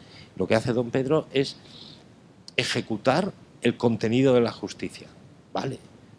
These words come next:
Dar a cada uno lo que le corresponde. Y aquel capitán bravucón y aquel capitán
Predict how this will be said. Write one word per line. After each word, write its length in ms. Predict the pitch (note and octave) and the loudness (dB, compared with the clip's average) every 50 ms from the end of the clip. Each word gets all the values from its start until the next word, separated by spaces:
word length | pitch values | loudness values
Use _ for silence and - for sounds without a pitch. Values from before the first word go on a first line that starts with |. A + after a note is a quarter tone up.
| - - | -8 -2
Dar 180 | A#2 A2+ A2 | 0 0 0
a 80 | B2 A#2+ | 0 -2
cada 280 | - B2+ A#2 A2 G#2 | 0 0 0 2 2
uno 260 | G#2 B2+ D3+ D#3 D#3+ D3 | 2 2 2 2 2 0
lo 140 | B2+ A#2 | 0 0
que 80 | - A#2 | -2 -2
le 100 | A2 G#2+ | -2 0
corresponde. 640 | - G#2+ F#2+ F#2+ - - - G2+ F#2 F2 D#2 C#2+ - - - - - - - - - - - - - - - - - | 0 0 -2 -2 -6 -4 -4 -4 -4 -4 -6 -12 -16 -18 -20 -20 -20 -20 -20 -20 -20 -20 -20 -20 -20 -20 -20 -12 -4
Y 140 | G2+ G#2 F2 | -2 -2 -2
aquel 360 | F2 - - G#2+ A#2 B2 B2 | -2 -2 0 0 0 0 0
capitán 520 | - - - - G#2+ - - G#2+ A#2 A#2 A2 | -2 -6 -6 -6 -4 -2 -2 -2 -2 -2 -2
bravucón 640 | A2 G#2+ G2+ G2 F#2 - - A#2 A#2 A2+ G#2+ G2 F#2 - - - - - - - - | -2 -2 -2 -2 -2 0 2 2 2 2 0 -4 -6 -10 -20 -20 -20 -20 -20 -16 -10
y 100 | - F2 | -8 -8
aquel 300 | E2+ - G#2+ A2+ A#2 A#2 | -4 0 0 0 0 0
capitán 680 | - A#2 G#2+ - G#2 F#2 - A2 A#2 A#2 A2+ G#2+ F#2+ | 0 -2 -2 -2 -4 0 2 2 2 2 0 -2 -6